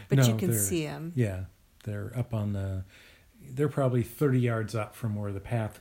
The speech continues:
Speaker 2: goes underneath them, and then you need to be away from that to be able to view them. So,
Speaker 1: And
Speaker 2: it's
Speaker 1: our tour guide was eighty-five years old or some such,
Speaker 2: Oh, yeah.
Speaker 1: and he had no trouble whatsoever doing any of these hikes. And,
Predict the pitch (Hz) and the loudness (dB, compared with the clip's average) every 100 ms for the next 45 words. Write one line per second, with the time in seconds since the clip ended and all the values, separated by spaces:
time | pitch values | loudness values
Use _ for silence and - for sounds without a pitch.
0 | - 110 104 104 98 104 127 - 98 90 | -6 -4 -2 -2 -2 2 2 0 -6 -4
1 | 98 101 98 104 107 95 98 92 95 107 | -4 -4 -2 -2 -2 -4 -6 -6 -2 -4
2 | - 101 95 90 - 98 92 87 87 95 | -2 -4 -4 -6 -10 -8 -8 -8 -8 -6
3 | 95 95 90 90 85 - 95 - - - | -4 -6 -8 -12 -12 -12 -12 -14 -18 -20
4 | - 226 202 240 240 - - 359 349 196 | -2 2 6 6 4 0 2 2 4 6
5 | 170 175 180 175 - - 208 196 190 190 | 6 4 0 -2 -2 4 4 4 4 6
6 | 180 180 175 175 175 165 160 165 160 - | 6 4 -2 -2 -2 -2 -4 -4 -4 -4
7 | 147 151 131 - - - 113 196 208 190 | -4 0 -2 -2 -8 -4 0 4 4 4
8 | 196 208 202 - 214 180 175 170 - 185 | 4 4 2 4 4 4 2 0 2 2
9 | 170 165 156 170 170 180 175 160 160 - | 2 0 -2 -2 0 0 -2 -2 -4 -2
10 | 165 156 147 - 165 160 | 0 0 -4 -6 -6 -8